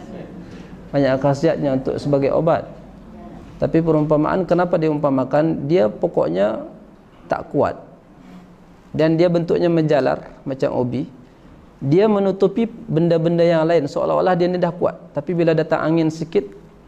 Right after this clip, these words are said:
dia tercabut. Ujtussat min fawqil ard. Dia dicabut daripada atas tanah. Ma laha min qarar, dan dia tidak punya ketetapan tersendiri.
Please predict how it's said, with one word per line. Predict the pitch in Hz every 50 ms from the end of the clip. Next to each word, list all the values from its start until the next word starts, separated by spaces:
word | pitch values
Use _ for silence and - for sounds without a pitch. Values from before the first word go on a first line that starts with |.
| - - - - - -
dia | 139 139
tercabut. | 135 - 131 - 143 131 123 95 - - - - - - - - - - - - - - - - - - - - - - - - - - - - - - - - - - -
Ujtussat | 147 139 135 143 143 208 196 - - - 208 185 -
min | 151 151 147
fawqil | 143 143 - 143 139 135 139 143 135 131
ard. | - 127 - - - - - - - - - - - - - -
Dia | 127
dicabut | 131 127 123 - 143 147 156 147
daripada | 147 139 135 131 135 131 123 117
atas | 107 117 - 135 127
tanah. | - - 135 151 180 202 - - - - - - - - - - - - -
Ma | 143 139 135 131
laha | 131 131 135
min | 131 127 127 127 127
qarar, | - 123 131 147 165 175 160 139
dan | 135 135 131
dia | 135 143 139
tidak | - 139 131 - -
punya | 139 131 131
ketetapan | 139 127 131 - - 120 - 120 117 113
tersendiri. | 123 113 - 123 120 113 113 107 101